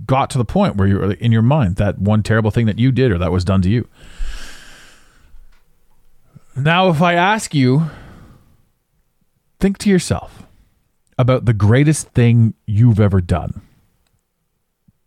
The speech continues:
Your mind wanders. There's no pinpoint. There's things that you've done, but is that the greatest? Is this the greatest? And this comes from, again, the same mentality.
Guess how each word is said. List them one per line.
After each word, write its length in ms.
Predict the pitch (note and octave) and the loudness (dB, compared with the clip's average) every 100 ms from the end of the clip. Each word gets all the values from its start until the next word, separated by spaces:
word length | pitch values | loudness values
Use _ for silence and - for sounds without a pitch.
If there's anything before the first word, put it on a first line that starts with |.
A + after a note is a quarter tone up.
| _ _ _ _ _ _ _ _ _ _ _ _ _ _ _ _ _ _ _ _ _ _ _ _ _ _ _ | _ _ _ _ _ _ _ _ _ _ _ _ _ _ _ _ _ _ _ _ _ _ _ _ _ _ _
Your 160 | B2 A#2+ | -2 2
mind 260 | A#2 A#2 A#2 | 4 4 4
wanders. 460 | B2+ B2+ - - - _ _ _ _ _ _ _ _ _ _ - | 2 0 -6 -14 -20 _ _ _ _ _ _ _ _ _ _ -2
There's 180 | A2+ A2 | 0 2
no 160 | B2 | 2
pinpoint. 600 | G#2 C#3+ D3 - D2 - - _ _ _ _ _ _ _ _ _ _ _ _ _ _ _ _ _ _ _ | 2 0 0 0 -6 -8 -18 _ _ _ _ _ _ _ _ _ _ _ _ _ _ _ _ _ _ _
There's 220 | G2+ - | -4 -2
things 360 | - G#2 D#3+ F3+ | 0 2 4 2
that 160 | D3+ | 0
you've 120 | F#2+ | 0
done, 340 | F2 E2 F#2 D3 - _ - | 0 -2 -2 -2 -6 _ -4
but 100 | F#2 | -2
is 120 | F#2+ | 0
that 160 | G2 | 0
the 80 | F#2 | -2
greatest? 320 | F2+ G#2 D3+ | -2 0 0
Is 100 | G2+ | 0
this 120 | G2+ - | 0 -2
the 100 | F#2 | -2
greatest? 320 | A2+ F3 - _ - _ _ _ - | 0 0 -4 _ -20 _ _ _ -2
And 140 | C3 | 0
this 140 | D#3 - | 0 0
comes 300 | C#3+ B2+ - | 0 0 -2
from, 320 | A#2 G#2+ G#2 | 0 2 2
again, 300 | G2 G2 G#2+ | 0 0 2
the 80 | G2 | 0
same 200 | - F2+ | 0 0
mentality. 540 | G2 B2 A#2+ - - | 0 0 -2 -4 -8